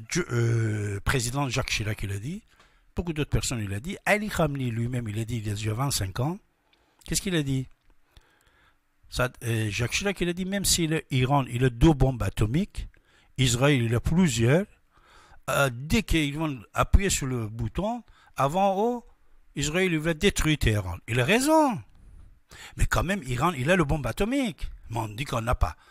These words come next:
Mais il a depuis vingt-cinq ans. Alors, peut-être il en a un ou deux ou quatre ou cinq, je ne sais pas, mais il a le bombe atomique. S'il entre en guerre avec l'Arabie Saoudite, il peut l'utiliser pour l'Arabie Saoudite, mais il ne va pas l'utiliser pour,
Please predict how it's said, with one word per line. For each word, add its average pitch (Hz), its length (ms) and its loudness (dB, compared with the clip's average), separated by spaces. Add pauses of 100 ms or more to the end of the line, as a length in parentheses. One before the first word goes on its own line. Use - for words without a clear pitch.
(320)
Mais 127 140 -4
il 117 100 -8
a 165 60 -4
depuis 135 320 0
vingt-cinq 160 480 0
ans. 240 260 0 (1900)
Alors, - 300 -8
peut-être - 340 -8
il 104 140 -8
en 107 100 -6
a 117 60 -2
un 123 260 2
ou 107 100 -8
deux 127 100 -6
ou 113 160 -6
quatre 123 300 2
ou 98 60 -10
cinq, 135 260 -6
je 110 100 -10
ne 104 40 -10
sais 101 40 -16
pas, 147 160 -2
mais 120 180 -6
il 123 100 -4
a 170 40 2
le 147 80 -2
bombe 143 220 0
atomique. 214 420 -6 (380)
S'il 160 240 -2
entre 165 160 -4
en 135 80 -8
guerre 139 180 -4
avec 120 180 -6
l'Arabie 117 280 -4
Saoudite, 151 360 -4
il 175 40 -6
peut 160 120 -2
l'utiliser 135 360 -8
pour 127 120 -6
l'Arabie 120 300 -6
Saoudite, 190 300 -6
mais 185 80 -6
il 135 60 -6
ne 135 40 -10
va 120 120 -6
pas 151 120 -6
l'utiliser 127 360 -8
pour, 123 140 -6